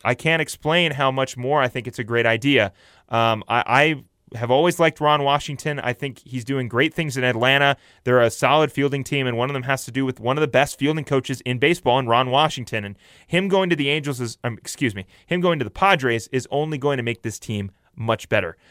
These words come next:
Although Manny Machado has been pushing pretty hard for Buck Showalter, who was his former manager in, uh, Baltimore. But, uh,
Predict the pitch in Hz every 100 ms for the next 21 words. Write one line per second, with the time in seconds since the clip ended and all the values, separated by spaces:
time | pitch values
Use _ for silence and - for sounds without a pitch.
0 | _ - 135 175 180 156 220 302 - 226
1 | 247 196 175 165 - 202 196 170 233 208
2 | 170 190 170 151 139 160 - 185 190 135
3 | 113 - 131 123 123 120 113 - _ _
4 | _ - - 165 185 175 147 139 131 127
5 | 117 - 117 113 107 104 104 104 101 143
6 | 196 139 107 98 101 - _ _ - 113
7 | 104 127 113 107